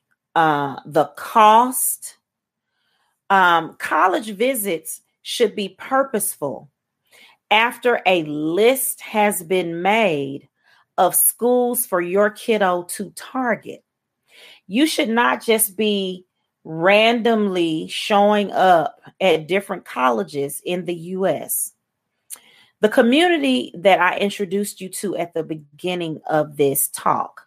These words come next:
about sexy tasks versus tasks that set you up to win is filled with students who don't have the greatest test scores, but may have a strong G P A.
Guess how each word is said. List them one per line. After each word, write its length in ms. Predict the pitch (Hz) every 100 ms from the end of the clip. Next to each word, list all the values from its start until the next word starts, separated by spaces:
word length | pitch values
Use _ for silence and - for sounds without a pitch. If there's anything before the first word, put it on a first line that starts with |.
| _
about 580 | - 165 165 143 131 - _ _ _ _
sexy 500 | - - 220 - 196
tasks 500 | 185 190 170 160 160
versus 460 | 151 160 160 147 -
tasks 440 | - 170 147 -
that 120 | 139
set 320 | - 165 147 -
you 140 | 143
up 120 | 127
to 120 | - 139
win 460 | 147 135 - - _ _ _ _ _ - - _
is 220 | 196 202 -
filled 580 | - 247 277 294 294
with 180 | 247 247
students 920 | - - 202 165 147 139 - - - _ _ _ _ _
who 600 | - 262 226 214 208 190 156
don't 340 | 185 190 208
have 380 | 226 226 214 185
the 60 | 180
greatest 640 | 170 185 180 175 170 -
test 320 | - 202 202
scores, 760 | - 165 143 117 110 - 135 - _ _ _ -
but 160 | 170
may 240 | 156 180 196
have 300 | 196 165 156
a 60 |
strong 520 | - - 170 165 156
G 160 | 143 147
P 280 | 143 160 147
A. 260 | 139 143